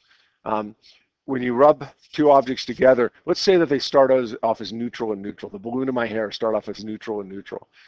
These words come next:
I rub the balloon against my hair, uh, and again, I can't remember which way the electrons go. Let's say it goes from the balloon, sorry, from my hair to the balloon.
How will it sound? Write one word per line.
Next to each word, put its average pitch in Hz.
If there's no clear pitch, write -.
I 113
rub 139
the 160
balloon 139
against 120
my 107
hair, 127
uh, 107
and 127
again, 135
I 120
can't 131
remember 127
which 120
way 113
the 107
electrons 107
go. 120
Let's 175
say 156
it 131
goes 123
from 117
the 110
balloon, 107
sorry, 123
from 127
my 113
hair 113
to 120
the 104
balloon. 92